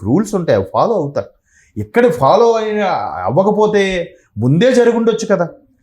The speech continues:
లేదా సార్ ఇది ఎప్పుడో జరిగిన అగ్రిమెంట్, మీరు పర్మిషన్ ఇస్తే నేను షూట్ యాక్-, ఇది యాక్ట్ చేసుకుంటాను లేదా క్యాన్సిల్ చేసుకుంటాను, ఏదో ఒకటి చెప్పండి. ఆ, ఏముంది మీరు మామూలుగా రెగ్యులర్ హెయిర్ స్టైల్ ఇది ఉంది కదా దాంతో చేసుకోండి అని ఉండొచ్చు కదా.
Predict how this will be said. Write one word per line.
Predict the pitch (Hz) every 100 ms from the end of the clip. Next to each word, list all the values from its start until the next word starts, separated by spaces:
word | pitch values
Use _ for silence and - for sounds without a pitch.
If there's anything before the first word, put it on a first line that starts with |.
| -
లేదా | 196 214 214 202 -
సార్ | 135 196 170
ఇది | 151 135
ఎప్పుడో | 135 170 190
జరిగిన | 165 156 147
అగ్రిమెంట్, | 123 131 117 107
మీరు | 117 - 110
పర్మిషన్ | 110 117 131 131
ఇస్తే | 110 - 156
నేను | 107 101 90 _ _ _
షూట్ | - 120 113
యాక్-, | 95 - - _
ఇది | 95
యాక్ట్ | 101 104 -
చేసుకుంటాను | 107 - 95 90 90 - _ _
లేదా | 107 117
క్యాన్సిల్ | 147 107 101 92 90
చేసుకుంటాను, | 85 - 85 - 62 _ _ 107
ఏదో | 110
ఒకటి | 107 -
చెప్పండి. | 85 92 85 _ _ _ -
ఆ, | 104
ఏముంది | 123 160 147 131
మీరు | 117 104 98
మామూలుగా | 98 98 127 127 101
రెగ్యులర్ | 90 120 131
హెయిర్ | 117 113 110
స్టైల్ | 117 110 107
ఇది | 101
ఉంది | 101 95
కదా | 98 113
దాంతో | 117 98 92 98
చేసుకోండి | 92 - 95 90
అని | 92
ఉండొచ్చు | 90 - -
కదా. | -